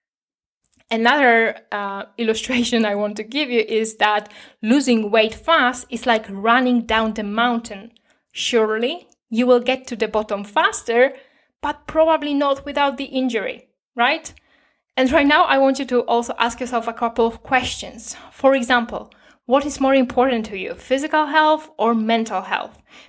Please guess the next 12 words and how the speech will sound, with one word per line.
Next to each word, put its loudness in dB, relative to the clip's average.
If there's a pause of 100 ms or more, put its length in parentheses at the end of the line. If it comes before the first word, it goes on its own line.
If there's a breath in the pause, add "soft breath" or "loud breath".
Because 2
if -8
you 0
want 2
to 0
lose 0
weight 0
to, -4 (240 loud breath)
because 2
you 2
believe 0
that, -2